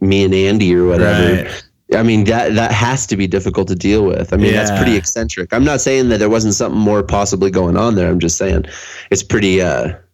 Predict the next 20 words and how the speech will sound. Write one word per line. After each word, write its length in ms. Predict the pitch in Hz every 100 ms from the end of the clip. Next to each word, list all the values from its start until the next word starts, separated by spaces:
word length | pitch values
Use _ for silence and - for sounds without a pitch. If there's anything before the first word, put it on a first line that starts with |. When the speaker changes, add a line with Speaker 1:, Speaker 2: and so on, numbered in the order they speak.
| _ _
Speaker 1:
it's 100 | -
pretty 200 | - 135
self-centered 520 | 123 139 123 101 101 98
and 120 | 95
it's 120 | 92
pretty 200 | - 95
eccentric. 520 | 71 - 82 - - - _ _
Speaker 2:
I 100 | 143
heard, 180 | 156 131
uh, 120 | 113
on 300 | 90 107 101
The 100 | -
Grinch, 380 | 95 95 101 98 -
he 60 |
would 140 | 87 80
just, 180 | 85
like, 140 | 87 85 -
tear 360 | - 101 90
his, 520 | 78 87 76 78 - - - - _ _ _ _ _
this 220 | - -